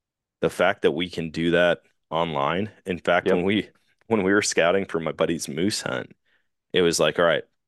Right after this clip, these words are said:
Speaker 1: we're gonna go check this out in person. It's gonna be a weekend of event. You know, it's not just
Speaker 2: Sure.
Speaker 1: like, drive up there,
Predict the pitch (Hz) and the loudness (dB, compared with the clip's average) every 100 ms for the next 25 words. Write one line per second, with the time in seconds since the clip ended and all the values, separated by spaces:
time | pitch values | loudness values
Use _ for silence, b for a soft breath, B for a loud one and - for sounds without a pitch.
0 | _ _ _ _ _ - 107 120 113 101 | _ _ _ _ _ 0 2 4 2 2
1 | 104 95 90 85 80 82 73 73 78 78 | 0 -2 -2 -2 -2 -6 -8 -6 -4 -4
2 | - 92 85 85 85 85 85 85 82 _ | -2 -2 0 0 -2 -4 -2 0 -2 _
3 | _ 95 92 80 71 - 87 76 76 85 | _ -4 -2 -2 -4 -4 -2 -2 -2 -2
4 | 85 87 82 76 78 - 82 80 78 82 | -2 2 2 2 -2 -2 0 0 0 -2
5 | - 82 78 78 | -2 -2 0 -4